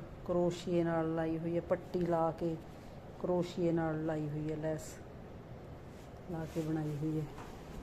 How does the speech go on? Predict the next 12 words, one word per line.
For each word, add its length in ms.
ਜਿਹੜੀ 360
ਇਹ 120
ਵਾਲੀ, 300
ਇਹ 160
ਐਂ 180
ਡੱਬੇ 380
ਜਿਹੇ 140
ਪਾਏ 280
ਹੋਏ 220
ਵਿੱਚ, 280
ਇਹਦੇ 1700
ਐਂ, 200